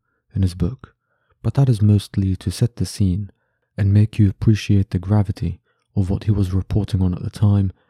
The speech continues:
and what he saw with his own eyes. So this next part will demonstrate this human element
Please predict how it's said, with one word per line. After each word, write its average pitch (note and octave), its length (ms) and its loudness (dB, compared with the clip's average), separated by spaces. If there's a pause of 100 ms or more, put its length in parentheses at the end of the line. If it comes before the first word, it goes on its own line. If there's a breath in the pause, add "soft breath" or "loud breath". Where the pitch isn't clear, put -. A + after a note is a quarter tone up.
(300)
and G2+ 220 4
what G#2 200 -6
he G2+ 120 -6
saw F#2+ 540 0 (160)
with G2 100 4
his G2 160 0
own F2+ 280 -2
eyes. F#2 520 -2 (480)
So - 160 0
this G2+ 220 2
next C#3+ 320 0
part F#2 340 -2
will F#2+ 280 -2
demonstrate A2 680 0
this - 220 -6
human F#2 500 2
element F2+ 420 -4